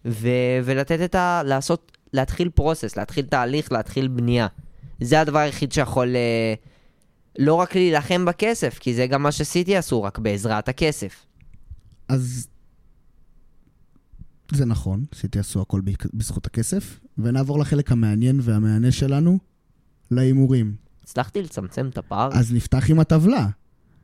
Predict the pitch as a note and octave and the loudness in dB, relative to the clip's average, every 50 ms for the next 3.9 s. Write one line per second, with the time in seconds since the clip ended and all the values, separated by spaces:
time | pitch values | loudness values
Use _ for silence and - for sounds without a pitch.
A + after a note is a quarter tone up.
0 | _ - _ _ _ _ _ _ - - C3+ C#3+ - F3+ D#3 - D#3+ C#3+ D#3+ D#3+ | _ -20 _ _ _ _ _ _ 0 0 2 4 4 4 4 4 4 6 6 6
1 | D#3 D#3 D3 - - A2+ F2+ G#2+ B2 - - - - - - - - - - - | 6 4 2 0 -2 -4 -4 -4 -6 -6 -10 -14 -18 -20 -20 -20 -20 -20 -20 -20
2 | - - - - - - - - - - - - - - _ _ _ _ A#2+ A#2+ | -20 -20 -20 -20 -20 -20 -20 -20 -20 -20 -20 -20 -20 -20 _ _ _ _ -2 0
3 | A#2+ A#2+ A#2 A2+ B2+ B2 A#2+ A#2+ - - F3+ F3+ F3+ F3+ F3+ F3+ F3+ | 0 -2 -2 0 2 2 2 0 2 4 4 6 6 4 4 2 0